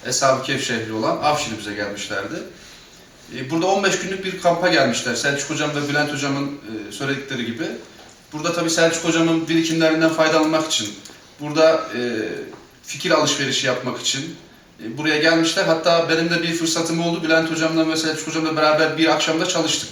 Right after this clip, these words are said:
E, zor oldu ama çalıştık. E, geldiklerinden dolayı teşekkür ederim.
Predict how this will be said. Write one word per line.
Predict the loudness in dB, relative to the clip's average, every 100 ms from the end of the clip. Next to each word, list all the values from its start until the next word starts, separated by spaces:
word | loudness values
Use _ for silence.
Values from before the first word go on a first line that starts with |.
| -16 -20 -20 -20 -20 -20 -20 -18
E, | -12 -10
zor | -4 -2
oldu | 2
ama | 2 2 2 -2
çalıştık. | -4 -2 -4 -6 -10 -12 -18 -20 -20 -18 -18 -20 -20 -12
E, | -6 -4 -2 -4 -8 -14 -20 -6
geldiklerinden | 2 2 2 2 2 4 2
dolayı | 4 4 2
teşekkür | 0 0 0 2
ederim. | 2 2 -2